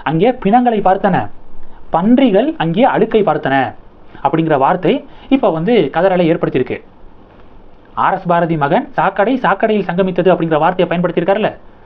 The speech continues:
சாக்கடை அப்படின்னு சொல்லியிருக்காரு, திரிவேணி சங்கம நீரை சாக்கடைன்னு சொல்லியிருக்காரு. அதை தான் யோகி ஆதித்யநாத் என்ன கவுண்டர் கொடுத்திருக்காருன்னா, "கழுகுகள் அங்கே பிணங்களை பார்த்தன,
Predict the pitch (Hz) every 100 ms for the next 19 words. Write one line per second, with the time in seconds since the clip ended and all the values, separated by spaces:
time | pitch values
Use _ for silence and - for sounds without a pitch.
0 | - - 214 233 233 226 196 196 175 170
1 | 170 113 - 202 202 190 175 165 151 117
2 | - - - 160 190 214 220 175 180 180
3 | 190 156 147 117 101 - - - - -
4 | - - - - - - - - - -
5 | 131 165 233 185 226 233 185 196 196 165
6 | 196 180 196 175 202 196 160 160 156 131
7 | 135 165 175 - - 165 233 226 185 277
8 | - - 143 170 240 254 185 226 220 180
9 | 156 - 117 135 277